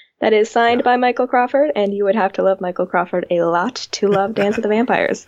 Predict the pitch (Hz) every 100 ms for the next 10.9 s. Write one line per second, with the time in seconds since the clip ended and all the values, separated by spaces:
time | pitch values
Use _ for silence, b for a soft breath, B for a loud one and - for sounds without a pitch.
0 | - - - 160 254 262 269 240 - 262
1 | 214 190 190 190 226 214 160 185 185 196
2 | 175 175 160 165 - - - - - -
3 | - - - 165 156 123 123 101 B B
4 | - 151 110 - 175 151 147 139 127 -
5 | B B 135 123 127 135 165 151 135 135
6 | 127 120 110 - 131 123 110 117 107 117
7 | 107 110 104 110 113 110 113 113 104 127
8 | 110 107 B B B - 113 101 107 113
9 | 95 - 180 156 131 127 127 123 131 117
10 | 98 - 143 123 120 - 120 113